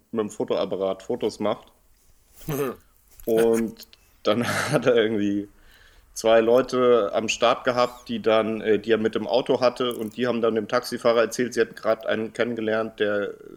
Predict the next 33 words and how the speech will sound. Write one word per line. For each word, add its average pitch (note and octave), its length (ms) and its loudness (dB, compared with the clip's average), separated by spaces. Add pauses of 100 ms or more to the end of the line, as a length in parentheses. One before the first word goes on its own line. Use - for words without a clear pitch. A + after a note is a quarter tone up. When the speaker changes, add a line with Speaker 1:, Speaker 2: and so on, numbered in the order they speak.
(160)
Speaker 1:
zum A2 160 -8
Shooting - 400 -6
unterwegs G#2 540 -4
ist - 240 -10
und G#2 240 -10
die A#2+ 160 -6
zwei A2+ 500 0
wurden A2+ 220 -4
dann G#2+ 240 -2
direkt A2 360 -4
irgendwie A2 280 -8
vom G#2+ 420 -8 (500)
F - 220 -6
B A2 120 -6
I A2+ 220 2
abgeholt G2+ 540 -4 (280)
und A#2 100 -6
verhört. - 840 0 (380)
Speaker 2:
Okay. D3 420 -4
Speaker 1:
<laughs> D3+ 260 2 (560)
Um, A2+ 40 0
um A#2 60 0
mal B2 180 4
zu A#2 160 2
hören, B2+ 240 2
was A#2 180 2
es - 180 -10
mit A#2 200 -4
diesem A2+ 220 -6
Shooting D3 400 -2
auf G#2+ 200 -2
sich - 220 -10
hat. A#2 220 -4